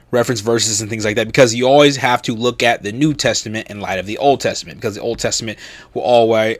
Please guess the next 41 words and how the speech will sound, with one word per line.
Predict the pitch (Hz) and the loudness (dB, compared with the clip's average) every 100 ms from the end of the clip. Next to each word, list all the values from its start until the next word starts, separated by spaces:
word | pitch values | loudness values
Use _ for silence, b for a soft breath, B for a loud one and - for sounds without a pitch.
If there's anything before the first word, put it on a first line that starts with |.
| - | -4
will | 120 120 | -2 2
always | 127 131 120 113 | 4 6 4 2
verify | 110 120 113 117 | 0 -2 0 -2
the | 113 107 | -2 -4
veracity | 104 110 107 - 104 101 B B B _ | -2 0 0 -2 -6 -10 B B B _
of | 165 180 | 6 6
the | 131 | 4
Old | 101 107 | 0 -2
Testament. | 113 101 110 | -4 -4 -4
That's | 110 | -2
why | 117 | 0
you | 113 | 2
had, | 113 101 B B B | 0 -2 B B B
um, | - 113 | -10 -6
places | 107 127 120 | 0 0 4
where | 127 | 2
Jesus | 113 131 139 135 | 4 2 4 2
would | 117 120 | -2 -4
quote | - 160 147 | 6 8 8
the | - | 4
prophet | 120 156 143 147 | 2 4 4 4
Isaiah | 143 151 165 196 110 - | 4 4 4 4 4 0
and | 95 98 | -6 -8
things | 104 101 | -6 -4
like | 95 | -4
that, | 98 92 69 | -2 -2 -4
you | 92 | -8
know. | 90 101 | -8 -4
So | 123 | -2
what | 117 113 | -2 -2
you're | |
gonna | 127 117 | -4 -2
see | - | -2
is | 120 | 0
that | 113 | 0
you're | 123 | -2
gonna | 117 | -2
see | 143 | -2
things | 131 127 | -4 -4
in | 113 | -2
Revelation | 120 107 113 143 - 113 | 0 0 0 0 -2 -6